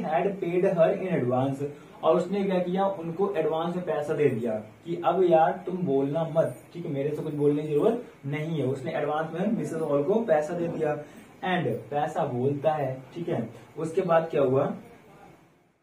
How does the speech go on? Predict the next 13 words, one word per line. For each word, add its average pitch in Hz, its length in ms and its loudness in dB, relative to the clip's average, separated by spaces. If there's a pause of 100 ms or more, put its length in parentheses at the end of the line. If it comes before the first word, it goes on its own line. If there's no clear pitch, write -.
(3750)
हम्म, 113 260 -2 (540)
Mrs. 185 260 0
Hall 180 300 4
was 175 260 6
prepared 185 640 2
to 175 60 0
excuse 185 680 4
his 180 340 0 (200)
strange 165 500 -2 (140)
habit 143 300 0 (360)
and 170 160 0
irritated 160 840 0
temper। 127 460 2